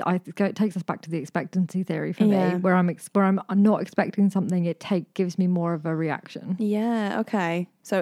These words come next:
Speaker 2: it, you think that if you are anticipating to have the chills, or you are expecting it, or you're more familiar with the music, that
Speaker 1: I'm less likely to get them.
Speaker 2: Yeah.
Speaker 1: Yeah.
Speaker 2: Okay, that's interesting.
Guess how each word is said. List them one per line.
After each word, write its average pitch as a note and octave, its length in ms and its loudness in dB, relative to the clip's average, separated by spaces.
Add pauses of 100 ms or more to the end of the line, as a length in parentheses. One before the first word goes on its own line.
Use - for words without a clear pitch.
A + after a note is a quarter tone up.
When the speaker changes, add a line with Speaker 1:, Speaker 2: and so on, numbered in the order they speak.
Speaker 2:
it, A3 140 0
you A3+ 220 2
think - 180 -4
that - 160 -6
if G3 180 -4
you G3+ 180 0
are G3 220 2
anticipating F#3+ 1000 -4 (480)
to G3 100 -2
have E3+ 140 -6
the F3+ 60 -6
chills, F3 320 -4
or F#3 80 0
you F#3 120 2
are F3 160 2
expecting - 460 -4
it, - 100 -4
or G3 160 4
you're G3+ 120 4
more F#3+ 180 2
familiar G3 480 2
with F3 100 2
the E3+ 80 -4
music, E3 520 -4 (340)
that - 80 0
Speaker 1:
I'm F3+ 80 -4
less F#3+ 200 -4
likely - 200 -4
to - 80 -16
get - 160 -10
them. - 180 -10
Speaker 2:
Yeah. F3 200 2
Speaker 1:
Yeah. D3+ 180 -4 (160)
Speaker 2:
Okay, G#3+ 340 0
that's G3 220 -8
interesting. F#3+ 640 -4